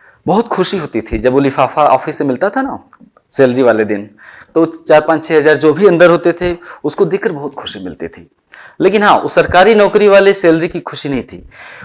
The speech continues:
वो कहीं न कहीं से अनिश्चित रूप में वो जॉब करना पड़ रहा था, वो कोई सपना नहीं था मेरा। लेकिन फिर भी उससे आवश्यकताएं पूरी होती थी, इसलिए साल दो साल पढ़ाया। इसी बीच मेरा बेटा हुआ,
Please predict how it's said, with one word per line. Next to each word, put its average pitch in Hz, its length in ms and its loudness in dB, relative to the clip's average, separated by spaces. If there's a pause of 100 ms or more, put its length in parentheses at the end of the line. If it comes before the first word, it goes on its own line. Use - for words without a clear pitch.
(100)
वो 220 120 4
कहीं 220 220 0
न 247 60 -2
कहीं 208 180 0
से 226 180 2
अनिश्चित 175 680 -2
रूप 151 200 0
में 151 80 -2
वो 143 80 0
जॉब 113 240 -2
करना 98 260 -10
पड़ - 160 -16
रहा 87 140 -12
था, - 360 -20
वो 214 360 2
कोई 170 80 0
सपना 160 360 -4
नहीं 120 140 -8
था - 140 -16
मेरा। 85 320 -12 (120)
लेकिन 175 180 0
फिर 208 180 0
भी 208 80 -4
उससे 208 220 0
आवश्यकताएं 139 440 0
पूरी 160 240 -2
होती 196 200 -4
थी, 220 100 -10
इसलिए 233 180 -8
साल 135 220 -2
दो 127 100 -6
साल 143 140 -6
पढ़ाया। 139 400 -6 (340)
इसी 120 180 -8
बीच 117 140 -8
मेरा 110 220 -2
बेटा 98 260 -6
हुआ, 92 260 -14